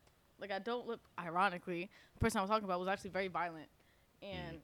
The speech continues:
Speaker 1: he fought everybody outside. <laughs> Like,
Speaker 2: Yeah,
Speaker 1: like,
Speaker 2: that's not cool.
Speaker 1: Right. So it's like, I don't, I don't, I don't wanna be around that. Like, if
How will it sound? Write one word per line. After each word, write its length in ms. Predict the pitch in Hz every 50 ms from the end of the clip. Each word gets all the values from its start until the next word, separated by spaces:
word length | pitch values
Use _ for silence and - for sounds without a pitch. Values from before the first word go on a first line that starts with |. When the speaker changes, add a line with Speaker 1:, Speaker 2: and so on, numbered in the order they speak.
| - -
Speaker 1:
he 80 | 202
fought 220 | 185 - 214 190 - -
everybody 400 | 196 196 196 175 170 165 143 85
outside. 380 | 131 170 - 160 135 - -
<laughs> 20 | -
Like, 200 | 262 311 - - - - 440 - - 311 311 - - -
Speaker 2:
Yeah, 80 | - 294
Speaker 1:
like, 160 | 254 240 254
Speaker 2:
that's 240 | 240 233 277 269 220
not 140 | 92 82 78 -
cool. 160 | - 78 71 - -
Speaker 1:
Right. 500 | 202 202 202 269 320 349 262 208 - -
So 140 | - 240 240
it's 120 | 254 -
like, 220 | 277 247 233 202 - -
I 120 | 220 262
don't, 260 | 302 320 302 254 - - -
I 60 | -
don't, 180 | 247 269 269 - - - - - - - - _ - - _
I 80 | - 226
don't 120 | 247 254 262
wanna 140 | 262 262
be 100 | 240 254
around 220 | 226 214 226 247 233
that. 200 | 190 170 170 175
Like, 160 | 190 190 196
if 80 | 214